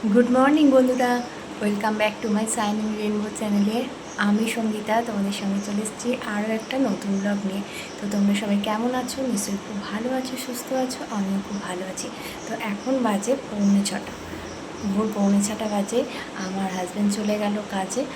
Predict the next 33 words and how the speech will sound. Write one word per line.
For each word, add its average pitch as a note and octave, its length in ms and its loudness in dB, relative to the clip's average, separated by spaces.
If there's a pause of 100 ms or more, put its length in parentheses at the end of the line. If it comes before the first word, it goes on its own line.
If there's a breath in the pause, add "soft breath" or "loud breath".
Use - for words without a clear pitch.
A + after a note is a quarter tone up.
(320 loud breath)
তো G3 220 2 (120)
আমি G3+ 340 0
এখন A3 380 2 (380)
ঘরের G3+ 320 0
বাসি G3+ 380 0
কাজগুলো G3+ 400 -2
সারবো। G3+ 420 -4 (1040 loud breath)
এখন G#3 220 0
উঠলাম, G#3 460 2
ফ্রেশ G3 380 -2
হয়ে F#3+ 220 -2
নিই, A#3 120 -6 (420)
ফ্রেশ G#3+ 340 0
হব, F#3+ 140 2 (600)
ফ্রেশ G3 280 -2
হয়ে C4 160 -2 (340)
তারপর G3+ 280 -4
বাসি F#3+ 300 -2
কাজ G3+ 160 0
সারবো। G#3 420 -2
আর G3 220 -2
এখন G#3 540 -2
ছেলে F#3 240 -2
যাবে G3 240 0
স্কুলে, A#3+ 420 2
নটার F#3 300 0
সময় F#3 340 -2
বেরোবে। A3+ 320 2 (400 loud breath)
তো G3+ 80 -2
আমি F#3+ 260 -2
এখন G3 320 -2
ওর F3+ 220 -2
ভাত F3 200 -4